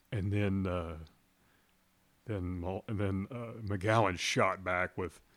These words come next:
what a shitty actress <laughs> Alyssa Milano was,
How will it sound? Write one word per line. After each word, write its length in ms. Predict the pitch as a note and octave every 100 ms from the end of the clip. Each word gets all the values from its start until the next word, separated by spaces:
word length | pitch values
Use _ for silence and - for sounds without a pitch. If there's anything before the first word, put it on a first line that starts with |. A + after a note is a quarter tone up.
| _ _ _
what 140 | - F2
a 20 |
shitty 500 | - - C3 A2+ G2
actress 400 | G2 G2+ G#2+ -
<laughs> 80 | -
Alyssa 560 | C3+ - - - D#3+
Milano 640 | - G#2 - F#3 D3+ C3 F2+
was, 480 | F#2 F2+ G2 A2+